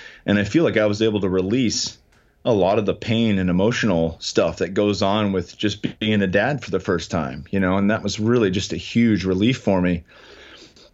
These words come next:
And then, um, that led me to think, "Okay, well, you know, we're working through this stuff. What, what about the next one?" And I had assumed it was a boy. You know, we're, we, uh, we have two of these little stuffed,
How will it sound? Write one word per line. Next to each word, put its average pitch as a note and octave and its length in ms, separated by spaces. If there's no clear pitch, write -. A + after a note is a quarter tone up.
And A2 200
then, A2+ 200
um, G2 480
that A#2+ 260
led A#2 160
me A2+ 80
to G#2+ 100
think, A2 280
"Okay, A#2 500
well, G#2+ 300
you A#2 100
know, A2 140
we're A2 140
working G#2+ 380
through A#2 160
this B2 180
stuff. G#2 400
What, A2+ 240
what A2+ 140
about A2 240
the A2 60
next E3+ 280
one?" E2+ 220
And A2 380
I B2 60
had A#2+ 100
assumed E3 360
it A2 80
was G#2 140
a G#2 60
boy. G#2 400
You F2 180
know, G2+ 120
we're, G#2 420
we, G#2 340
uh, F2 360
we A2 160
have A2+ 260
two B2 220
of A2 80
these G#2 420
little A2 220
stuffed, - 560